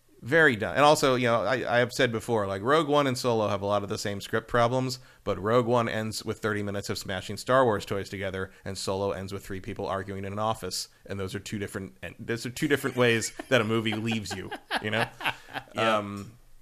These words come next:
Speaker 1: so, yeah, I'm not super excited that I have Solo characters to play with through the D L C,
Speaker 2: Yeah,
Speaker 1: is
Speaker 2: I
Speaker 1: all I'm
Speaker 2: hear
Speaker 1: saying.
Speaker 2: you.
Speaker 1: I don't think we're gonna get, like, actual gameplay D L C.
Speaker 2: I don't either.
Speaker 1: I don't think we're gonna get, like,
Speaker 2: You'll
Speaker 1: a
Speaker 2: get some
Speaker 1: cl-, like, a
Speaker 2: characters, I
Speaker 1: Clone
Speaker 2: think.
Speaker 1: Wars unit
Speaker 2: Yeah,
Speaker 1: or something.
Speaker 2: I don't
Speaker 1: I don't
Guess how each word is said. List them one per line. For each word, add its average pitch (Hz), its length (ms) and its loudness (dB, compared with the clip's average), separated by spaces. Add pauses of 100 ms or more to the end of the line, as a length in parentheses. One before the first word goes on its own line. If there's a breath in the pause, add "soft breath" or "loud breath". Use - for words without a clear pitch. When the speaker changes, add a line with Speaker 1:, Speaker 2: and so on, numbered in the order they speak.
(460)
Speaker 1:
so, - 200 -2
yeah, 165 380 6
I'm 208 120 0
not 269 160 4
super 208 440 -2
excited 151 480 0
that 131 100 6
I 135 100 6
have 156 240 4
Solo 160 360 0
characters 101 440 -2
to 104 100 -10
play 101 240 -2
with 92 280 -8 (120)
through 135 180 -6
the 127 80 0
D 131 160 0
L 120 120 4
C, 123 140 2
Speaker 2:
Yeah, 117 220 4
Speaker 1:
is 110 40 2
Speaker 2:
I 107 40 0
Speaker 1:
all 95 60 0
I'm 90 60 -2
Speaker 2:
hear 82 80 -4
Speaker 1:
saying. 95 160 -4
Speaker 2:
you. - 40 -18 (160 loud breath)
Speaker 1:
I 156 120 10
don't 185 160 6
think 175 160 0
we're 151 120 0
gonna 120 180 4
get, 104 320 -4
like, 95 240 -2
actual 95 500 -6 (300)
gameplay 98 520 -8
D 87 120 -12
L 67 100 -14
C. - 260 -12
Speaker 2:
I 135 120 8
don't 104 120 4
either. 85 160 -6
Speaker 1:
I 101 80 0
don't 107 140 -2
think 104 140 -2
we're 104 80 -4
gonna 98 160 -4
get, 92 80 -2
like, 92 60 0
Speaker 2:
You'll 175 60 4
Speaker 1:
a - 40 6
Speaker 2:
get 151 100 6
some 143 160 0
Speaker 1:
cl-, 120 200 6
like, 120 100 4
a - 40 2
Speaker 2:
characters, 131 140 0
I 107 40 2
Speaker 1:
Clone 117 220 4
Speaker 2:
think. 110 80 -2
Speaker 1:
Wars 101 320 -2
unit 101 360 -6
Speaker 2:
Yeah, 92 160 2
Speaker 1:
or 92 40 0
something. 90 120 0
Speaker 2:
I - 60 0
don't 95 80 -2
Speaker 1:
I 107 40 2
don't 110 80 2